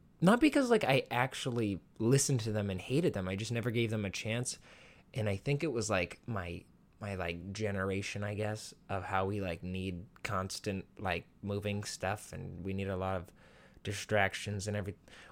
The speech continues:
what generation am I? Am I, which,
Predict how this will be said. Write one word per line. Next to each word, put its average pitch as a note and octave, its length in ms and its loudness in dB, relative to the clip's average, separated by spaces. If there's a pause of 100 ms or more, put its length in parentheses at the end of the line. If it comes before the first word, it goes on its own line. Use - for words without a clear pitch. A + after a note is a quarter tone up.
what - 180 4
generation D#3 560 4
am A#2 180 0
I? F#2+ 120 -6 (240)
Am A#2+ 120 0
I, D3 200 0 (960)
which, - 220 2